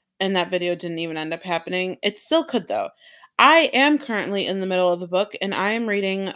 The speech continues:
What Lies in the Woods, I think is the title, by Kate Alice Marshall, and I've only just barely started it because I literally finished Just the Nicest Couple last night, Thursday night, when,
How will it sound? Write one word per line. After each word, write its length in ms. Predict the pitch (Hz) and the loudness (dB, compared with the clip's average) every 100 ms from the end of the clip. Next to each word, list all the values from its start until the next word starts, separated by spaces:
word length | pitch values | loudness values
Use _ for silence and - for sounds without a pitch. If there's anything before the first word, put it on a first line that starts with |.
| - | -6
What 280 | 185 208 196 | 0 2 4
Lies 340 | 196 202 196 | 4 4 2
in 100 | 202 | -2
the 100 | 185 | -2
Woods, 500 | 180 233 277 220 - - - | 0 0 0 -6 -14 -12 -8
I 100 | 196 | -8
think 320 | - 349 - | -8 -10 -10
is 100 | 294 | -12
the 80 | 226 | -6
title, 380 | 220 196 196 196 | 0 2 2 0
by 380 | 196 185 185 - - - - | 0 0 0 -4 -20 -20 -8
Kate 300 | - 254 - | 0 0 2
Alice 440 | 196 214 214 220 202 | 2 4 2 0 -4
Marshall, 680 | 185 208 - 240 240 247 240 - _ - | -2 -2 -2 0 0 0 -6 -20 _ -2
and 460 | 214 214 208 208 - _ - | 2 4 2 0 -6 _ 2
I've 160 | 226 240 | 4 6
only 220 | 277 277 | 4 2
just 220 | 247 240 | 0 0
barely 300 | 214 208 208 | 0 2 0
started 420 | - 196 190 196 | -2 0 0 2
it 180 | 220 190 | -2 -4
because 420 | 202 202 185 175 - | -6 -4 -2 -4 -4
I 100 | 190 | -2
literally 420 | 185 185 196 196 190 | 0 0 0 0 -2
finished 580 | - 175 175 170 - - | -4 -4 -6 -8 -14 -8
Just 260 | 180 175 - | -6 -6 -6
the 60 | |
Nicest 380 | 175 175 160 - | -8 -8 -12 -8
Couple 480 | 175 180 175 170 170 _ _ _ _ | -8 -4 -4 -4 -10 _ _ _ _
last 440 | - 180 185 196 185 | -2 2 2 0 -4
night, 440 | 180 180 208 - _ _ - | -2 0 -2 -4 _ _ -10
Thursday 360 | 196 190 190 180 | -6 -4 -4 -2
night, 280 | 180 185 | -2 -4
when, 480 | 175 180 175 175 - | -4 -6 -4 -6 -10